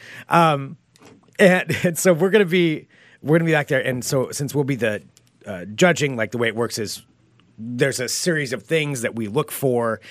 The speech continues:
and we don't know what the other, other judges are doing, so it's all completely just, uh, compiled through all these different, all the different judges that are up there. It's, it's fun. Now, what you're gonna wear, though,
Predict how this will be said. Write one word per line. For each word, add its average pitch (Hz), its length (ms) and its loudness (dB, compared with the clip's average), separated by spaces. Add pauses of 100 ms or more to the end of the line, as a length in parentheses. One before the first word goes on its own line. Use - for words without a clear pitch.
(200)
and 104 140 -4
we 160 80 2
don't 156 160 0
know 139 80 2
what 123 100 -4
the 117 80 -2
other, 120 320 -2
other 120 220 -2
judges 101 320 -4
are 101 40 -4
doing, 98 280 -4
so - 100 -8
it's 95 140 -8
all 104 160 -2
completely 101 400 -12
just, 87 260 -12 (460)
uh, 101 80 -10
compiled 107 680 -4
through 87 200 -14
all 90 120 -4
these 90 200 -6
different, 73 400 -12 (480)
all 104 100 -2
the 87 80 -6
different 85 400 -8
judges 76 300 -6
that 80 100 -6
are 80 80 -4
up 82 120 -8
there. 78 120 -6
It's, - 320 0
it's 165 160 0
fun. 95 380 -4 (100)
Now, 135 280 0
what 127 360 0
you're 180 100 0
gonna 165 160 4
wear, 214 300 2
though, 120 400 -2